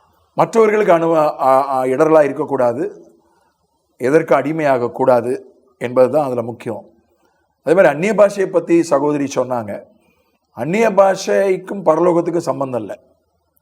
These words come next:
நேரடி சம்பந்தம் இல்ல. பவுல் சொல்லுகிறான், "நீங்க எல்லாரும் அந்நிய பாஷை பேச வேண்டும் என்று நான் விரும்புகிறேன், நான் எல்லாரை விட அதிகமா அந்நிய பாஷை பேசுறேன்னு" சொல்றான். அதற்கு காரணம் சொல்றான், அந்நிய பாஷையில் பேசுகிறவன் அவன்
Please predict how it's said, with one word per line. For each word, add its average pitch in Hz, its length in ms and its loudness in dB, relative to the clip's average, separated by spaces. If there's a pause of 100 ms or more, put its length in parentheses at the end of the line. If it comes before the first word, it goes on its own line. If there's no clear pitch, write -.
(100)
நேரடி 190 360 2
சம்பந்தம் 135 380 -6
இல்ல. 107 160 -14 (1080)
பவுல் 151 220 2
சொல்லுகிறான், 202 460 2
"நீங்க 185 160 -4
எல்லாரும் 160 320 4
அந்நிய 175 220 0
பாஷை 165 300 2
பேச 165 320 0
வேண்டும் 165 280 0
என்று 175 200 -2
நான் 147 200 -2
விரும்புகிறேன், 165 720 0 (680)
நான் 131 300 2
எல்லாரை 156 420 2
விட 160 220 2
அதிகமா 151 360 0
அந்நிய 143 240 0
பாஷை 139 280 -2
பேசுறேன்னு" 131 640 -2
சொல்றான். 117 340 -6 (920)
அதற்கு 143 360 2
காரணம் 165 420 2
சொல்றான், 156 260 0
அந்நிய 160 240 -2
பாஷையில் 170 460 2
பேசுகிறவன் 170 640 2 (760)
அவன் 135 420 0